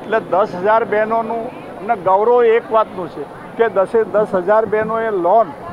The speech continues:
ભરપાઈ regular હપ્તા ભર્યા છે અને એને અઢી કરોડ રૂપિયા જિલ્લા ઉદ્યોગમાંથી subsidy પણ બેંકોના ખાતામાં મળી છે. એ microfinance અંગે અમને રિઝર્વ બેંકે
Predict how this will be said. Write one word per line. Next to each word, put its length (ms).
ભરપાઈ 420
regular 560
હપ્તા 260
ભર્યા 300
છે 140
અને 460
એને 180
અઢી 400
કરોડ 300
રૂપિયા 340
જિલ્લા 300
ઉદ્યોગમાંથી 720
subsidy 420
પણ 300
બેંકોના 520
ખાતામાં 540
મળી 200
છે. 360
એ 360
microfinance 880
અંગે 300
અમને 200
રિઝર્વ 360
બેંકે 460